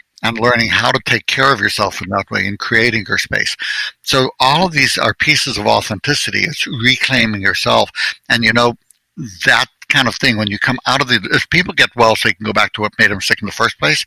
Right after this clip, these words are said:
they will get hit by a truck. Something else will take them out of the game. I've seen this over and over. But if they come out learning who they are and what they want and what's authentic to them, they shine. And their life is wonderful, and they think, they will look back and say, "What an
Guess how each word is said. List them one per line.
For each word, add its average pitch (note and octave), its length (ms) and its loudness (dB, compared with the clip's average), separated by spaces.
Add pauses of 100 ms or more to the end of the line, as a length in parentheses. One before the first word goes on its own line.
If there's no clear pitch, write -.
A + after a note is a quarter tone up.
(360)
they C3+ 80 4
will C3+ 100 4
get B2 200 0
hit A#2+ 180 -2
by A2 100 2
a G#2 80 4
truck. - 300 -2
Something B2+ 420 0
else A2 220 -2
will G#2+ 80 -8
take - 180 -2
them G2+ 120 -2
out F#2 100 0
of - 60 -10
the - 80 -6
game. - 240 -4
I've G#2+ 140 -6
seen A2 140 -4
this G2 160 -6
over G#2 260 0
and G#2 100 0
over. G2+ 260 -2 (580)
But A#2 160 0
if - 120 2
they D#3 120 4
come - 320 0
out A2 80 2 (320)
learning C#3 480 2 (140)
who C#3+ 120 0
they C#3+ 200 0
are G#2 160 2
and G2 140 -8
what A2 180 0
they A#2 180 2
want A2+ 420 2 (380)
and A2 160 -2
what's A2 160 0
authentic G#2+ 460 0
to D3 100 -4
them, F3+ 340 -4 (560)
they G#2 200 0
shine. G2 360 0 (400)
And G2+ 280 -2
their G#2 180 0
life A2+ 320 2
is G#2 260 -4
wonderful, A#2 560 0
and A2+ 120 0
they G#2 80 6
think, A2 320 -2 (380)
they B2+ 120 4
will A#2+ 120 2
look C3 160 0
back A#2+ 140 4
and F#2+ 100 -4
say, A2+ 140 2
"What A#2+ 280 0
an A2 140 -6